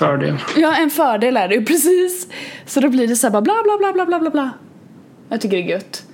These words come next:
Speaker 2: Så jag tycker inte man behöver träffas jättemycket, men samtidigt så, alltså, jag tycker det är gött att hänga med dig på stan under sommaren och din syster med, liksom. Vi, vi har ju hittat värsta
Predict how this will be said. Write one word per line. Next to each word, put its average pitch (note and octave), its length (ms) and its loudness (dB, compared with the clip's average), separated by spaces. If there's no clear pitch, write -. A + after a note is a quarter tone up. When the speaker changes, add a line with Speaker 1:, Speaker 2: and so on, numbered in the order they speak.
Speaker 2:
Så - 60 -6
jag G#3+ 100 -4
tycker A#3+ 140 0
inte A3+ 140 0
man G3+ 140 -2
behöver F#3+ 340 0
träffas G#3 520 -4
jättemycket, G3 520 -4
men G3+ 100 0
samtidigt G3 540 -2
så, F#4 280 -6
alltså, B3+ 460 0
jag F3+ 340 -2
tycker C#4+ 180 0
det D4+ 60 2
är D4 120 2
gött B3+ 220 0
att B3+ 60 2
hänga B3 200 2
med G#3+ 120 2
dig F3 100 0
på C4 140 0
stan B3+ 500 2
under C4 180 4
sommaren A#3+ 360 2
och A#3+ 120 0
din A#3+ 180 2
syster A3+ 400 -2
med, A#3 260 0
liksom. B3+ 340 0
Vi, A3+ 460 0
vi A3 80 0
har A#3 100 2
ju B3+ 160 2
hittat A#3+ 420 0
värsta G3+ 520 0